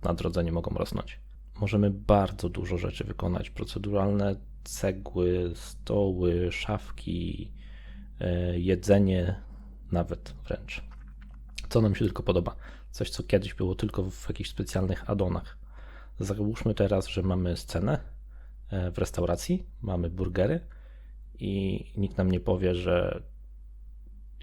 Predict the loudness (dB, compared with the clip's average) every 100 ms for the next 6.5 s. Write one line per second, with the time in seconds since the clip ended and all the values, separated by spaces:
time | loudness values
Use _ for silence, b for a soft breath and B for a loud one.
0 | -4 -2 0 -2 -2 2 4 6 6 4
1 | 4 2 2 0 2 2 0 -2 -4 -4
2 | 0 2 4 2 0 0 0 0 -2 0
3 | 0 0 -2 0 2 4 4 4 2 -4
4 | -10 B B B B -6 -2 0 -2 -2
5 | -2 -2 -2 -2 -2 -6 B B 2 6
6 | 6 8 6 4 0